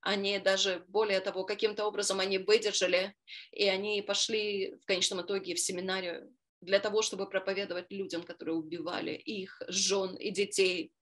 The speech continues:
Как эти, как эти люди выдержали? Как они в-, в-, прете-, как, как, как можно выдержать всё до конца,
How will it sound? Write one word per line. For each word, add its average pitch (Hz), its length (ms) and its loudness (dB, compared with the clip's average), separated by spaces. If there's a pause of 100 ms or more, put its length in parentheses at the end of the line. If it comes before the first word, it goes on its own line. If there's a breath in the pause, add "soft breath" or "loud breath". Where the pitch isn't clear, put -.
(460 loud breath)
Как 277 240 6
эти, 233 400 8 (640 loud breath)
как 277 200 4
эти 277 160 4
люди 277 320 4
выдержали? 247 760 2 (320 loud breath)
Как 262 200 4
они 294 160 6
в-, 254 180 0 (100)
в-, - 600 0
прете-, 240 340 2 (220)
как, 285 260 0 (300)
как, 269 280 -2
как 254 200 2
можно 226 240 -2
выдержать 202 500 -2
всё 208 160 4
до 196 100 2
конца, 202 460 -2